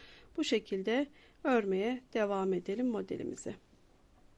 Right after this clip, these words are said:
Evet, bu şekilde örmeye devam ediyorum. Bitişini birlikte yapalım. Buradan dönüyorum.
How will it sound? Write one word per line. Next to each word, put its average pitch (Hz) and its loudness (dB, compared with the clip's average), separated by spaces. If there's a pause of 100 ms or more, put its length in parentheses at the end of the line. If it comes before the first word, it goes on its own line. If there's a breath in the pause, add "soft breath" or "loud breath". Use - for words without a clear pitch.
(1600 loud breath)
Evet, 302 4
bu 302 -4
şekilde 214 -2
örmeye 202 -2
devam 208 -2
ediyorum. 208 0
Bitişini 214 -2
birlikte 190 -2
yapalım. 190 -2 (200)
Buradan 190 -6
dönüyorum. 214 -2